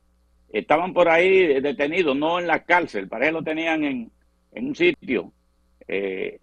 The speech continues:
con ciertas libertades, vigilado. Eh, Percival, gracias a Dios, está vivo todavía.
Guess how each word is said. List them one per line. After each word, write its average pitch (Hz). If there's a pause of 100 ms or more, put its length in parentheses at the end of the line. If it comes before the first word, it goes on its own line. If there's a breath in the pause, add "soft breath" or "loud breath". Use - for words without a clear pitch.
(120)
con 120
ciertas 160
libertades, 131 (160)
vigilado. 127 (1300)
Eh, 101 (120)
Percival, 160
gracias 139
a 127
Dios, 135
está 127
vivo 139
todavía. 127